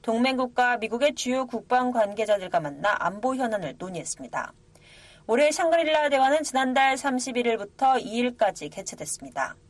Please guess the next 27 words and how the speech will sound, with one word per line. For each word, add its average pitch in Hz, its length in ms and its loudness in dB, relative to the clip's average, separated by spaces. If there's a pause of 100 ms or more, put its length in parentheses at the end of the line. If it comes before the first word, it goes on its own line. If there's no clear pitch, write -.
(560)
샹그릴라 277 600 2
대화는 254 380 2
매년 254 280 2
열리는 254 360 0
국제 254 360 -2
안보 226 540 2
회의로 185 580 -2
아시아 262 440 2
태평양 254 680 0
지역의 233 400 2
방위 202 400 -2
및 269 180 0
안보 202 320 2
문제를 254 460 0
논의하는 190 520 -6
장입니다. - 640 -8 (720)
이 247 100 2
회의는 285 320 2
전 262 220 2
세계 302 420 4
국방장관과 254 960 2
군 247 340 0
지도자는 226 540 -2
물론 170 380 -4 (240)
민간 254 440 2
전문가들이 220 680 0
모여 156 340 -4